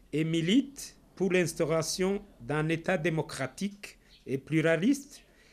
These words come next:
où le peuple choisit lui-même ses dirigeants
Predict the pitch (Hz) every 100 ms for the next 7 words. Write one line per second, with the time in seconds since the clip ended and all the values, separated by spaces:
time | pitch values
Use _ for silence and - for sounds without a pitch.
0 | - - - - 147 160 165 196 226 226
1 | 202 - 180 160 202 175 180 180 170 -
2 | 151 147 123 151 160 143 196 277